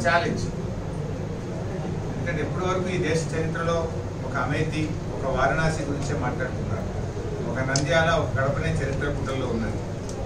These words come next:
వాటన్నింటినీ బద్దలు కొట్టి మెదక్ను చరిత్ర పుటల్లో ఎక్కిద్దాం, రికార్డులను తిరగరాద్దాం,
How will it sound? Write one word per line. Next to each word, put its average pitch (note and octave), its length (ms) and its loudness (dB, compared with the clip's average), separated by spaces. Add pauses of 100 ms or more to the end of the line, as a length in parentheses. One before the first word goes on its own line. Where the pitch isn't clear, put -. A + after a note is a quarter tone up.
వాటన్నింటినీ C3+ 560 2 (120)
బద్దలు E3 340 2
కొట్టి D3+ 260 0 (520)
మెదక్ను D#3+ 520 0
చరిత్ర C#3+ 380 0
పుటల్లో C3+ 340 -2
ఎక్కిద్దాం, - 380 -4 (1120)
రికార్డులను E3+ 640 4
తిరగరాద్దాం, D3 560 2